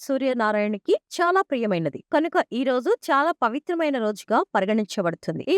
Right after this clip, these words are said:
రోజున ప్రజలు సూర్యుడిని పూజిస్తారు. ఈ రోజున భక్తితో ఉపవాసం ఉండి సూర్యదేవునికి ఆర్ఘ్యం సమర్పించే భక్తులకు వ్యాపారంలో విజయం సాధిస్తారని నమ్ముతారు. దీనితో పాటు జీవితంలో సానుకూల మార్పులు కనిపిస్తాయని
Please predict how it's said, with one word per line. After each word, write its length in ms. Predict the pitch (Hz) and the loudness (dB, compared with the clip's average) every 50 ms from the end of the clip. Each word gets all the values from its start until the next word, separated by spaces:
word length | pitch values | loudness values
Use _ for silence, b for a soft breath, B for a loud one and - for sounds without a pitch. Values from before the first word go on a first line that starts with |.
| 330 | 2
రోజున 340 | 349 381 403 - - 403 392 403 494 - - | 2 0 0 -2 -2 0 0 0 0 0 0
ప్రజలు 300 | 302 285 254 320 359 359 311 - | 0 0 0 0 -2 -2 -2 -4
సూర్యుడిని 480 | - 285 285 294 311 285 262 262 302 381 - - | -4 -2 0 0 0 2 2 2 0 0 -2 -2
పూజిస్తారు. 520 | 254 226 180 202 - - - 180 170 - - _ - 254 | -2 -2 -2 -2 -4 0 0 0 0 0 -4 _ -4 -2
ఈ 60 | 320 277 | 0 2
రోజున 300 | 254 254 294 - - 320 370 523 - 254 240 | 2 2 0 0 0 0 2 2 0 0 -2
భక్తితో 360 | - _ - 330 - - 294 220 165 | -4 _ -4 -4 0 2 0 0 0
ఉపవాసం 520 | - _ - 277 294 294 285 - - - 214 196 | -6 _ 0 2 2 2 2 0 -2 -2 0 0
ఉండి 180 | 202 208 220 392 - - | 0 2 0 0 0 2
సూర్యదేవునికి 720 | 349 392 403 403 392 302 339 320 294 285 269 269 - 226 - - 190 208 | 2 2 4 2 2 2 2 2 2 0 0 -4 -4 -8 -4 -2 0 0
ఆర్ఘ్యం 280 | 226 196 - 277 262 - - | 0 0 0 0 0 0 0
సమర్పించే 540 | 233 208 202 - - 208 208 - - 226 202 170 | 0 0 0 -2 -2 -4 -4 -2 -2 -2 0 0
భక్తులకు 480 | 170 - _ - 208 202 196 - - - 523 - - 208 | -2 -4 _ 0 2 2 2 2 2 0 0 0 2 2
వ్యాపారంలో 580 | 302 320 - - 381 349 311 285 247 247 247 330 480 | 2 2 2 2 0 2 2 2 0 2 2 0 0
విజయం 240 | 523 - 269 277 254 - - | 0 0 0 0 0 2 2
సాధిస్తారని 720 | 214 202 196 202 - _ - 202 190 175 170 185 233 302 - _ - 175 | 2 2 2 -2 -6 _ 0 0 2 2 2 0 0 0 -2 _ -2 0
నమ్ముతారు. 440 | 175 180 180 - 170 165 151 151 - - _ - 220 | 0 0 0 2 0 0 0 -2 -4 -8 _ -2 0
దీనితో 280 | 247 302 330 - - 320 - - | 2 2 2 2 0 0 2 2
పాటు 180 | 247 220 - 381 494 659 - - - | 0 2 2 2 0 0 -2 -8 -4
జీవితంలో 480 | - 262 247 247 - 247 233 220 208 185 _ - | -2 -2 -2 0 0 0 2 2 0 0 _ 0
సానుకూల 400 | 190 190 214 254 - - 269 269 240 226 | 2 2 2 2 0 0 0 2 2 4
మార్పులు 300 | 202 196 - - 196 180 - 175 | 2 2 2 0 -2 -2 0 -2
కనిపిస్తాయని 680 | 175 175 - 226 - _ - 196 185 175 180 202 262 | -4 -4 -6 -8 -6 _ 2 2 2 2 2 2 0